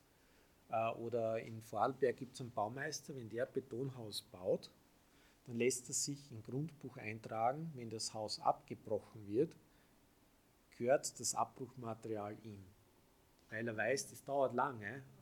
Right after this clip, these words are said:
Und das ist ein traditioneller Baumeister, oder schon, schon seit Generationen.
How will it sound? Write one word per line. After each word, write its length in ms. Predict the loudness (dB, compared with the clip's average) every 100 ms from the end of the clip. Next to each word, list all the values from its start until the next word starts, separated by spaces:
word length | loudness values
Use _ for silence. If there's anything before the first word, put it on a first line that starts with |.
| -20 _ _ -20
Und 100 | -16
das 80 | -14
ist 60 |
ein 60 | -8
traditioneller 800 | -2 -2 -2 -4 -4 -4 2 2
Baumeister, 760 | 0 -8 -6 -6 -6 -4 -4
oder 220 | -4 -6
schon, 380 | -8 -10 -10 -12 -12
schon 300 | -14 -12 -12
seit 260 | -12 -12
Generationen. 800 | -10 -6 -6 -6 -10 -12 -12 -14